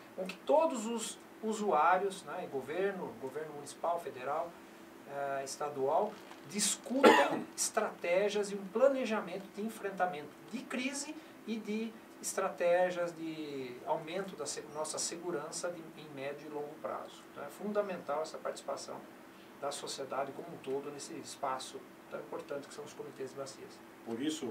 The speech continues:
Speaker 2: você que tá nos acompanhando e nos assistindo, veja quanto é importante as campanhas que são, eh, são veiculadas nos mais diversos veículos de comunicação, campanhas inclusive capitaneadas pelo governo do Estado de São Paulo.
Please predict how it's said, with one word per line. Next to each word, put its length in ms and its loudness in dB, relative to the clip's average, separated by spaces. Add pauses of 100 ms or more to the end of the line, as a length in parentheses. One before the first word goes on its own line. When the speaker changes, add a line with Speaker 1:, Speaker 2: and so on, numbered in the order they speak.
Speaker 2:
você 220 -2
que 80 -4
tá 240 6
nos 180 -2
acompanhando 720 0
e 40 -2
nos 180 -2
assistindo, 580 -2
veja 280 8
quanto 260 2
é 20 6
importante 600 2
as 80 -2
campanhas 500 2
que 80 -6
são, 140 2
eh, 440 -6
são 240 -6
veiculadas 880 4
nos 260 -10
mais 280 8
diversos 520 4
veículos 420 -4
de 60 -14
comunicação, 580 -6 (340)
campanhas 440 4
inclusive 400 -6
capitaneadas 760 6
pelo 220 -2
governo 320 -2
do 60 -8
Estado 240 0
de 60 -6
São 120 -4
Paulo. 380 6